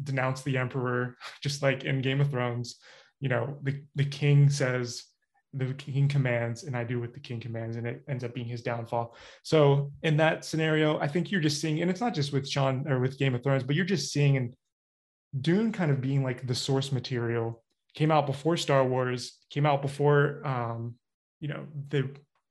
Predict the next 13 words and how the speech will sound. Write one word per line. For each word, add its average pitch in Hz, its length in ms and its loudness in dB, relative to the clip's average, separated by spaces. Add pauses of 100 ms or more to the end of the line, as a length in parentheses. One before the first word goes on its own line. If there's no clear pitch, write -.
(520)
Song 147 300 -2
of 139 80 2
Ice 139 160 0
and 135 100 -6
Fire 127 240 0
was 123 140 -2
written. 135 380 -2 (240)
So 160 220 2
that's 185 220 4
what 226 120 2
makes 147 200 2
this 143 180 -4
even 127 320 -2